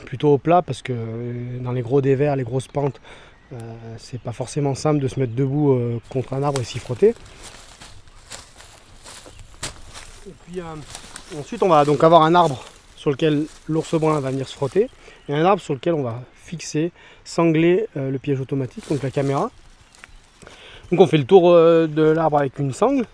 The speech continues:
qui a, qui est avec le, le pareil. Tac. On va régler, euh, la hauteur. On va sangler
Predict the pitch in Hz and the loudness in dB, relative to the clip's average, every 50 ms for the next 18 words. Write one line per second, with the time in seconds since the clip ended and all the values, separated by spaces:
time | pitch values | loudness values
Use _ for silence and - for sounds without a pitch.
0 | - - - - - 139 131 120 113 110 117 120 104 - - - - 127 120 120 | -14 -20 -20 -16 -10 -10 -8 -8 -10 -12 -16 -18 -20 -20 -20 -20 -18 -16 -16 -18
1 | - - - - _ - - - 151 156 165 - - - 151 143 127 120 - - | -20 -20 -20 -20 _ -14 -6 -2 0 0 0 0 -2 -4 -6 -6 -6 -8 -12 -14
2 | - - 160 156 139 - 147 156 165 190 254 - - - - - - - - - | -10 -8 -8 -8 -6 -6 -6 -4 -4 -6 -6 -10 -14 -18 -20 -20 -20 -20 -20 -20
3 | - - - - - - - - - - - _ _ - - - - - - - | -20 -20 -20 -20 -20 -20 -20 -20 -20 -20 -20 _ _ -20 -20 -20 -20 -20 -20 -20
4 | - _ _ _ - - - - 175 202 - - - - - - _ _ - - | -20 _ _ _ -20 -14 -8 -6 -6 -6 -8 -12 -18 -18 -18 -18 _ _ -20 -20
5 | - - - - - - - - - 143 143 135 143 139 147 143 139 156 170 170 | -20 -20 -20 -20 -20 -20 -20 -20 -18 -12 -8 -6 -4 -2 -2 -2 0 0 0 2
6 | 165 151 135 127 127 127 123 117 107 - - - _ _ _ _ - 147 151 151 | 2 0 0 -2 -4 -8 -10 -12 -14 -16 -20 -20 _ _ _ _ -4 0 2 4
7 | 151 143 - 165 180 226 226 - - - - - _ _ _ _ _ _ _ _ | 4 4 4 2 2 2 2 -2 -8 -20 -20 -20 _ _ _ _ _ _ _ _
8 | _ _ _ _ _ _ _ - _ _ _ - - _ _ _ - - - - | _ _ _ _ _ _ _ -20 _ _ _ -20 -20 _ _ _ -20 -20 -20 -20
9 | - - - - - - _ _ _ - - - - 131 120 107 - - - 170 | -20 -20 -20 -20 -20 -20 _ _ _ -20 -20 -18 -14 -14 -14 -14 -10 -6 -4 -2
10 | 170 160 151 151 156 156 156 160 | -2 -2 -2 -2 -2 -2 -2 -4